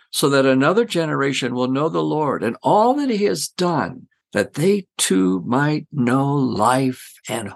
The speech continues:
hope and smell in us the fragrant aroma of Christ.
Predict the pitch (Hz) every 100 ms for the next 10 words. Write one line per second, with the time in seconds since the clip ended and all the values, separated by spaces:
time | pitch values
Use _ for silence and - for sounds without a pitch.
0 | - 131 127 127 - - - - - -
1 | 107 104 - - - 120 139 143 135 120
2 | 117 - - - - - - 123 143 147
3 | 147 139 143 123 98 90 110 120 113 -
4 | - 95 - 90 95 - - - -